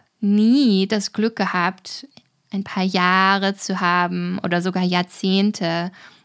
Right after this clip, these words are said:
wo ich zum größten Teil im Normalzustand war und mein Gehirn sozusagen in diesem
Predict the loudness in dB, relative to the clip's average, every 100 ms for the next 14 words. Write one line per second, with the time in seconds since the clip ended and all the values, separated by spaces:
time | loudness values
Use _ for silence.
0 | _ -10 -4 -4 -4 -6 -4 -2 -2 -2
1 | -4 -6 -2 -2 -2 -4 -2 -2 -2 0
2 | 2 2 -2 -6 -6 -4 -2 -2 0 2
3 | 2 2 0 0 -2 -4 -4 -4 -4 -4
4 | -2 0 -2 -4 -4 -2 0 2 0 -2
5 | -6 -8 -8 -2 0 0 -2 -4 0 2
6 | 4 4 2 -2 -4